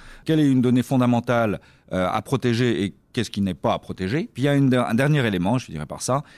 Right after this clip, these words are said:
c'est qu'on a le droit. Et je pense que le, l'Europe a fait un énorme pas en avant avec la, la protection par le droit. Le, la R G P D est une avancée majeure. La,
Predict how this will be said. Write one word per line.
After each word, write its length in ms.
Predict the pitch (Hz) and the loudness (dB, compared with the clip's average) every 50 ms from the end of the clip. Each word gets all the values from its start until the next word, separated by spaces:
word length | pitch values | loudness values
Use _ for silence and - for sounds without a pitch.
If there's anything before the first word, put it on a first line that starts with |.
| - - _ | -20 -14 _
c'est 120 | - - | -6 -4
qu'on 160 | 127 - 123 | -2 0 0
a 80 | 131 143 | 0 2
le 140 | 147 135 120 | 2 0 0
droit. 320 | 127 123 135 127 117 92 | 0 0 0 0 0 -2
Et 20 | 85 | -4
je 80 | - | -4
pense 160 | - 120 113 | -4 -6 -4
que 80 | - - | -2 -2
le, 200 | 107 107 101 95 - - - - | 0 0 0 -2 -4 -12 -8 -2
l'Europe 440 | 110 113 113 104 127 131 120 - | 0 0 0 2 0 -2 -2 -2
a 60 | 107 95 | -4 -2
fait 120 | - 110 | -2 0
un 140 | 95 98 113 | 2 2 2
énorme 600 | 135 147 147 143 135 131 123 110 104 101 95 - - _ _ | 2 2 2 2 2 2 0 0 0 0 -2 -4 -8 _ _
pas 80 | 127 117 | -2 0
en 120 | 113 107 | 2 0
avant 400 | 107 104 107 120 117 113 107 92 | 0 0 0 0 0 0 -2 -2
avec 300 | - 78 90 92 92 87 | -4 -6 -4 -4 -6 -6
la, 320 | - 92 85 82 80 76 76 | -6 -6 -6 -6 -6 -6 -8
la 100 | 78 - | -8 -8
protection 400 | - - 113 123 104 - 135 123 | -8 -6 -6 -4 -4 -2 -2 -2
par 160 | 113 87 80 | -2 -4 -6
le 100 | 85 82 | -6 -6
droit. 400 | 78 78 - 101 107 120 151 214 - - - - _ _ | -8 -6 -2 0 0 0 0 -2 -6 -12 -20 -20 _ _
Le, 240 | - 98 98 95 92 | -6 -4 -2 -2 0
la 180 | 90 90 92 98 | 0 0 -2 0
R 60 | 110 | 0
G 100 | 123 120 | -2 0
P 140 | - 123 117 | 0 0 0
D 300 | 113 127 127 123 113 - - | 2 2 2 2 0 0 -2
est 140 | 92 - | -6 -4
une 80 | 104 98 | -4 -2
avancée 260 | 101 92 101 - - | -2 -2 -4 -2 -2
majeure. 380 | 95 98 107 98 107 117 107 98 | 0 0 0 0 0 0 0 0
La, 100 | 85 | -2